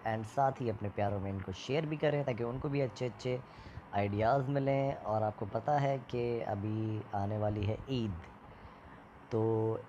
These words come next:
ईद के लिहाज से भी इसमें बहुत प्यारे-प्यारे designs आपको दिखाए जा रहे हैं, इस उम्मीद से कि आपको बहुत पसंद आने वाले हैं।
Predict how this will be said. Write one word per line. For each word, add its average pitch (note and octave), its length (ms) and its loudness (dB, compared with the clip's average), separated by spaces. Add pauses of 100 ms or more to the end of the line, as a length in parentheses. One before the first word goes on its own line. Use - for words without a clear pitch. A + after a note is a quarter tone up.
ईद E3+ 340 0
के D3+ 100 6
लिहाज A2+ 320 4
से A2+ 180 -2
भी A#2 280 0 (160)
इसमें A2 460 -4
बहुत A2+ 340 2
प्यारे-प्यारे G2+ 440 0
designs A#2+ 640 0 (460)
आपको G2+ 220 0
दिखाए G2+ 600 0
जा G#2+ 200 4
रहे C3+ 260 2
हैं, D3 260 0 (1200)
इस G2 160 -2
उम्मीद G#2 260 2
से A2+ 120 0
कि A2 120 0
आपको A2 240 0
बहुत G#2 360 2
पसंद F#2+ 320 0
आने F#2 160 0
वाले F#2 240 -2
हैं। F2+ 340 -6